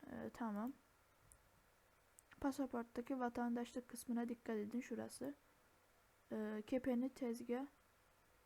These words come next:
Tamam. Magazinmiş sonra. Bunu şuraya alalım ve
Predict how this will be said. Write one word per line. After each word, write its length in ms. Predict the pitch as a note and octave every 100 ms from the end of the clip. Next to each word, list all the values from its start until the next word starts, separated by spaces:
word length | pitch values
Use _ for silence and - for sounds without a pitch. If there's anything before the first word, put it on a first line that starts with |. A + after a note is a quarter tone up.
| - - - - - - - - - - - - - - - - - - - - - - - - - - -
Tamam. 400 | - B3+ G#3 B3 - - - - - - - - - - - - - - - - - - - - - - - - -
Magazinmiş 640 | B3 A#3 G#3+ G#3+ A#3+ -
sonra. 220 | - - - - - - - - - - -
Bunu 260 | C#4+ C#4 C4+ -
şuraya 360 | - C#4+ B3
alalım 340 | G#3+ G#3+ A#3+ C#4 - -
ve 200 | A#3+